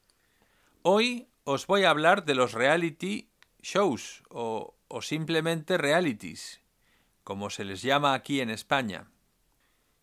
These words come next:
El primer programa de este tipo apareció hace como unos diez años de la mano de un programa llamado Gran Hermano.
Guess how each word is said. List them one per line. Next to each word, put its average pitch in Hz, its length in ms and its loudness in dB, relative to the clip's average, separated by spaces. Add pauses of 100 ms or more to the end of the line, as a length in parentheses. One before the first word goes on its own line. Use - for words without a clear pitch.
(220)
El 135 160 -4
primer 196 340 0
programa 180 480 4
de 135 80 2
este 117 240 -4
tipo 160 540 -4 (160)
apareció 170 960 0 (300)
hace 175 340 -2
como 135 340 0
unos 131 480 -2
diez 143 440 0
años 180 560 0 (580)
de 120 100 -2
la 120 100 4
mano 196 300 4
de 175 120 2
un 170 100 -2
programa 156 480 2
llamado 143 480 2
Gran 131 280 0
Hermano. 113 540 0